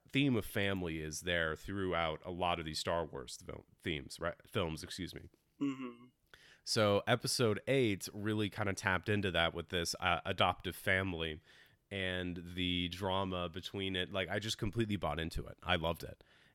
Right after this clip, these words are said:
Speaker 1: And the final scene when she uses the Force to grab onto those, to grab onto that knife and then uses the fucking lightsaber, I thought it was cool as fuck. I just,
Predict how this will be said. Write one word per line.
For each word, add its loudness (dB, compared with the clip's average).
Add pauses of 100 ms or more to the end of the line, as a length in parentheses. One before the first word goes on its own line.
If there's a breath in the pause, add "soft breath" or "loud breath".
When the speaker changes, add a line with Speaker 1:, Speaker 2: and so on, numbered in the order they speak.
(120)
Speaker 1:
And 0
the -6
final 0
scene 0
when -2
she -4
uses -2
the -8
Force -2
to -2
grab 2
onto -2
those, -2
to -4
grab 2
onto 0
that 2
knife 0
and -2
then -2
uses -6
the -8
fucking -6
lightsaber, 0
I 2
thought 4
it 0
was -6
cool -4
as -4
fuck. -8 (180)
I 4
just, -2